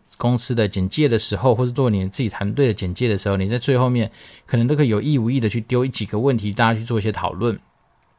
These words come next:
那甚至是说，你整个在行程的安排上面，有没有一些他可能真的会有一些比较 surprise mother-，不是，不是发-，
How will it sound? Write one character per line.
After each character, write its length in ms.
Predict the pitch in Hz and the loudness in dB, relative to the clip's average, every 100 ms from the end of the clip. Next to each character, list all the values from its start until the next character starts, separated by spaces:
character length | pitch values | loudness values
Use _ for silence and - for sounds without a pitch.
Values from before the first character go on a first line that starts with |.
| _ _ | _ _
那 160 | 143 127 | 2 4
甚 180 | 151 | 4
至 120 | 135 143 | 2 2
是 80 | |
说， 180 | 127 131 | 2 4
你 140 | 135 113 | 4 2
整 120 | 104 | 2
个 60 | |
在 140 | 101 120 | 0 0
行 180 | - 104 | 0 0
程 100 | 101 | 2
的 60 | |
安 100 | 101 | 2
排 140 | 104 92 | 0 0
上 160 | 107 | 2
面， 180 | 101 98 - - - - | 2 0 -4 -18 -20 -6
有 160 | - 113 | 0 2
没 140 | 117 | 6
有 120 | 180 135 | 6 4
一 60 | |
些 160 | 117 127 | 4 0
他 260 | 107 127 | 0 -2
可 160 | 123 110 | -2 -2
能 300 | 95 90 104 | 0 0 -2
真 160 | - 143 | 0 2
的 80 | 123 | 2
会 200 | 123 107 | 2 2
有 180 | 95 | 0
一 20 | 92 | -2
些 180 | - | -2
比 140 | 104 98 | -2 -2
较 340 | 95 107 98 - - - _ | 2 2 2 -2 -16 -20 _
surprise 520 | - 107 - 135 143 | -8 -6 0 0 2
mother-， 440 | - 131 120 107 95 | 0 0 2 0 -2
不 140 | 98 110 | -4 -2
是， 100 | 107 | -2
不 100 | 107 | -2
是 80 | |
发-， 120 | 101 | -2